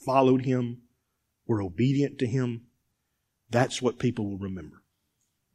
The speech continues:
Or they will try to find a preacher who will come in and say,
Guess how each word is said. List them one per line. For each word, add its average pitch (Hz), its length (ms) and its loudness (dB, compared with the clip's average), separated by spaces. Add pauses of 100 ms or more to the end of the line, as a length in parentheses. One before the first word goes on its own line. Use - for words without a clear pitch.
(1400)
Or 156 160 8
they 147 120 8
will 127 120 2
try 170 240 8
to 180 80 4
find 170 280 2
a - 20 -2
preacher 120 540 -2
who 120 180 -6
will 113 100 -2
come 147 240 -2
in 147 200 0
and 101 80 -8
say, 123 240 0